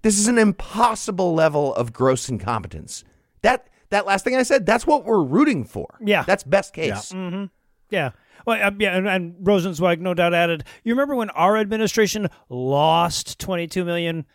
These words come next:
Speaker 2: White House emails with an excuse so flimsy our press secretary couldn't even deliver it with a straight face? She had to hide behind a, a glass of water the whole time." It's like that. It's exactly
Speaker 1: <laughs>
Speaker 2: like that.
Speaker 1: Yeah, well, you know what? It gets even worse from getting worse, too.
Speaker 2: Oh, Jesus.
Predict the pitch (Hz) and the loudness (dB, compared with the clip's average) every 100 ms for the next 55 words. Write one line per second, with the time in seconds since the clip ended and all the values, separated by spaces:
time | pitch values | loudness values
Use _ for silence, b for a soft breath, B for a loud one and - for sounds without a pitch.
0 | _ _ 165 160 165 156 - 170 175 185 | _ _ -8 -4 -2 -4 -6 -8 -6 -4
1 | 190 175 156 147 143 - 165 147 160 170 | -4 -6 -10 -10 -12 -10 -8 -6 -6 -6
2 | 160 160 151 160 - 165 160 170 165 170 | -6 -6 -4 -6 -6 -8 -6 -4 -4 -4
3 | 165 165 156 151 151 156 165 151 147 - | -8 -8 -10 -6 -4 -4 -4 -6 -10 -6
4 | 170 143 156 165 170 160 127 147 156 151 | -6 -6 -6 -6 -4 -8 -6 -6 -4 -4
5 | 160 143 143 _ _ _ 135 151 151 151 | -6 -8 -12 _ _ _ -14 -8 -6 -6
6 | 135 135 156 180 185 185 185 - 196 202 | -6 -4 -2 -2 -2 -2 0 0 -2 -2
7 | 214 214 233 165 185 160 143 135 175 175 | -6 0 0 0 -2 -2 -4 -2 -2 0
8 | 190 165 180 170 190 170 151 156 170 135 | -2 0 -2 -2 -8 -8 -10 -10 -10 -8
9 | 120 131 175 170 160 B B B B B | -8 -8 -10 -10 -18 B B B B B
10 | B B _ 247 277 302 - 220 302 - | B B _ 0 2 2 0 4 4 2
11 | - 269 262 285 202 220 208 - 196 175 | 0 4 4 2 -2 -2 -2 -2 -2 0
12 | 160 170 160 - - 143 131 139 123 104 | 2 2 0 -2 0 0 2 0 0 -2
13 | 104 98 - - - - 123 87 73 - | -2 -2 -6 -12 -10 -4 -2 -4 -8 -14
14 | 123 107 - | -16 -18 -20